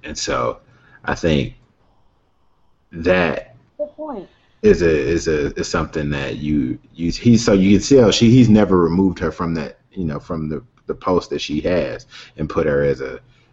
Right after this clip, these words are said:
Speaker 1: you know, a side piece or anything like that. Sometimes guys just be trying to get off. So.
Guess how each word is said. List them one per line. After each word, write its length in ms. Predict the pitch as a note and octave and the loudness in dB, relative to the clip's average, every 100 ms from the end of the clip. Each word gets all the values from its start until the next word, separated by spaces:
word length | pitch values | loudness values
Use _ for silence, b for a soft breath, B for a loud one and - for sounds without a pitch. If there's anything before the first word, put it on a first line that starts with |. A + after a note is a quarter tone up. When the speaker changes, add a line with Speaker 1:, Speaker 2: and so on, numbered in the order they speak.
| - | -8
Speaker 1:
you 80 | E2 | -6
know, 120 | D2+ | -4
a 60 | D2 | -4
side 300 | F2 D#2 - | -6 -6 -6
piece 180 | C#2+ | -10
or 40 | C#2+ | -10
anything 240 | C#2+ C2+ | -12 -12
like 180 | C2+ C2 | -14 -14
that. 300 | D2+ D2+ - | -12 -12 -12
Sometimes 520 | - F#2+ F#2+ F#3+ F#3 | -12 -8 -4 -4 -4
guys 340 | - D#3 E3+ E3+ | -8 -8 -8 -8
just 160 | F2+ | -10
be 60 | F2+ | -8
trying 240 | F2 F#2 | -8 -4
to 60 | F#2 | -2
get 140 | G2 | 0
off. 300 | G#2+ - - | 0 -2 -8
So. 140 | - | -20